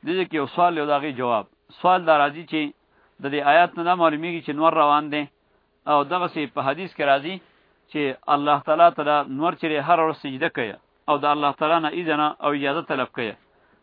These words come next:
نو دا خو منافی دی د دغه د روانېدلو سره. <clears throat> جواب د هغې نه دا دی چې د هر شي سجده چې دی، د هغې مناسب سجده ده.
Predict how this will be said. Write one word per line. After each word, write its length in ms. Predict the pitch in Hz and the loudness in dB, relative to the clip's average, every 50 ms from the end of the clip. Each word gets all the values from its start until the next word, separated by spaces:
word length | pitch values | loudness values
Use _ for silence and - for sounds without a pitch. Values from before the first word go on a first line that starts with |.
| _ - | _ -12
نو 100 | 143 143 | -10 -4
دا 160 | 127 151 170 196 | 0 2 2 2
خو 100 | 208 151 | 0 -2
منافی 360 | 151 147 143 143 143 - 180 | -4 -2 -2 -2 -2 -2 -4
دی 120 | 170 165 147 | -2 -2 0
د 80 | 143 147 143 131 - - | 0 0 0 0 -2 -4
دغه 240 | 143 147 147 147 147 143 | -4 -2 0 0 0 0
د 100 | 147 143 | -2 -4
روانېدلو 520 | 143 143 143 143 139 139 131 131 127 120 | -2 -2 0 -2 -2 -2 -4 -6 -6 -6
سره. 220 | 104 - 107 98 - - _ _ _ _ - 165 170 - 107 | -6 -8 -8 -8 -8 -12 _ _ _ _ -18 -14 -10 -8 -8
<clears throat> 520 | 104 131 - _ _ _ _ _ _ - 123 | -8 -8 -12 _ _ _ _ _ _ -6 2
جواب 220 | 143 160 175 180 | 4 6 6 6
د 80 | 160 165 | 4 0
هغې 160 | 156 147 151 143 | -2 -2 -2 -4
نه 80 | 143 | -2
دا 120 | 143 175 185 | -2 -2 0
دی 120 | 175 170 | -2 -2
چې 160 | - - 151 147 131 113 | -4 -6 -6 -6 -6 -6
د 40 | 139 | -6
هر 200 | 139 147 170 185 180 | -2 -2 -2 -2 -2
شي 160 | - 165 160 | -4 -6 -8
سجده 360 | 139 - 151 135 131 127 170 175 | -8 -8 -10 -8 -4 -4 -4 -4
چې 120 | - 170 | -2 -4
دی، 100 | 175 185 175 | -6 -2 -2
د 60 | 151 | -2
هغې 180 | 143 135 147 | -2 -2 -4
مناسب 380 | 143 147 143 147 143 - 165 156 | -4 -4 -4 -4 -4 -4 -8 -10
سجده 300 | 131 - 131 123 120 127 110 | -10 -10 -10 -6 -6 -6 -6
ده. 100 | 95 | -8